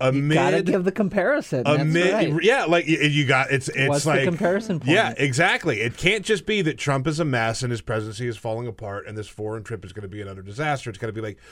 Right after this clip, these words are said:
Speaker 1: "Well, Obama did this and we didn't like that either." And that is the lasting, uh, legacy of, of Roger Ailes.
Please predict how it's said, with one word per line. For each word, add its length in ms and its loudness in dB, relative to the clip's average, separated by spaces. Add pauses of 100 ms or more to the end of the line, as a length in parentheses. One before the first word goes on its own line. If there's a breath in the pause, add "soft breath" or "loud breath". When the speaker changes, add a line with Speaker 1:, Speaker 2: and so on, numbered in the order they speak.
(180 loud breath)
Speaker 1:
"Well, 240 4
Obama 340 4
did 200 2
this 260 4
and 80 0
we 100 2
didn't 200 4
like 200 2
that 220 2
either." 460 -2 (540 loud breath)
And 140 2
that 220 4
is 260 0
the 120 2
lasting, 800 0 (320)
uh, 460 -2
legacy 840 -4
of, 440 -6
of 160 -10
Roger 340 -2
Ailes. 340 -4